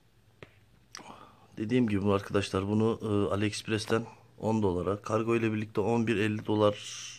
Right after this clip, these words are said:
olması lazım. Yani o civara geldi. Türkiye'de almaya kalksak bunu çok daha fazla miktarda para ödüyoruz.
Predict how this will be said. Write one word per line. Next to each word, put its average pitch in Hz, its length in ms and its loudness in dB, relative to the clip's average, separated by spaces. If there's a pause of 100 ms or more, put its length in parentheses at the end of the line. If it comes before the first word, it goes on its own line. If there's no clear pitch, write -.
(400)
olması 90 460 -8
lazım. 82 300 -6
Yani 85 120 -6
o 113 100 -2
civara 113 340 2
geldi. 82 300 -6 (580)
Türkiye'de 117 380 0
almaya 117 360 4
kalksak 101 460 -2
bunu 107 280 -2 (300)
çok - 220 -4 (640)
daha 107 220 4
fazla 107 400 0
miktarda 104 480 -2
para 104 180 -2
ödüyoruz. 90 520 -6